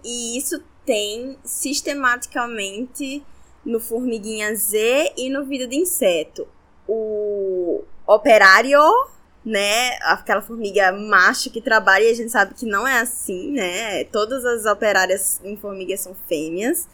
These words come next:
Os machos são alados e têm um papel de reprodução, eles não fazem o trabalho dentro da colônia. E, cara, que esquisito a gente pensar em duas formigas da mesma colônia que se apaixonam.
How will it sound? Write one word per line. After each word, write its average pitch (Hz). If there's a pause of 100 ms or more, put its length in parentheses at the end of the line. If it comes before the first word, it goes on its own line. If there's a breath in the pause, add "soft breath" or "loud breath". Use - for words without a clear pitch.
(320 soft breath)
Os 202
machos 247
são 214
alados 233
e 247
têm 233
um 233
papel 226
de 208
reprodução, 202
eles 202
não 185
fazem 180
o -
trabalho 185
dentro 180
da 170
colônia. 233 (460 loud breath)
E, 370
cara, 330
que 302
esquisito 277 (340)
a 220
gente 247
pensar 240
em 269
duas 240
formigas 269
da 254
mesma 269
colônia 233
que -
se -
apaixonam. 208